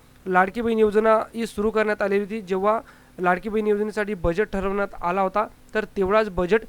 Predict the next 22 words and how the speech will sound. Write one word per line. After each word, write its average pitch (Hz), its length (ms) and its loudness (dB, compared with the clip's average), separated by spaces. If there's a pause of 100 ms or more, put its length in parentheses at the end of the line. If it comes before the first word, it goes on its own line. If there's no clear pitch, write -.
(260)
यावर्षी 190 520 2
देखील 190 340 -6 (760)
हा 190 120 4 (320)
ठेवण्यात 190 280 2 (120)
आलेला 165 300 0
आहे 143 100 -4
मित्रांनो. 160 420 -2 (360)
त्यामुळे 208 340 4
जरी 214 220 0
बजेट 185 380 0
वाढवला, 202 540 2 (320)
वाढवल्या 202 600 0
गेला 196 460 0
असता, 190 280 0 (340)
तर 208 80 -2
कदाचित 196 380 -2 (360)
जी 196 320 -4
लाडकी 185 280 0
बहीण 202 180 -2
योजनेची 190 420 -2
रक्कम 175 260 -4
होती, 208 240 -4